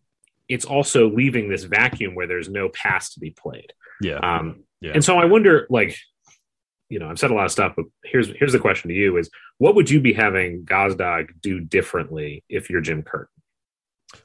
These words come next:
Speaker 2: Well, I think it probably starts first with, uh, the strong side shuttler.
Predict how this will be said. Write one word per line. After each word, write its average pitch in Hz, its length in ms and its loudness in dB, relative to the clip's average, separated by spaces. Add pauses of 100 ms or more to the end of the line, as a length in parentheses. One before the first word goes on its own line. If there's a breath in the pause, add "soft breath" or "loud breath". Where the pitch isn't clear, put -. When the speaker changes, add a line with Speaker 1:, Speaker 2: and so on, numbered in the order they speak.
Speaker 2:
Well, 208 180 6
I 190 160 4
think 247 320 0
it 185 180 2 (220)
probably 156 440 4
starts 117 680 -4
first 113 420 0
with, 101 400 -2 (180)
uh, 92 340 0
the 92 200 -4
strong 104 480 -2
side 87 440 0
shuttler. 78 600 -4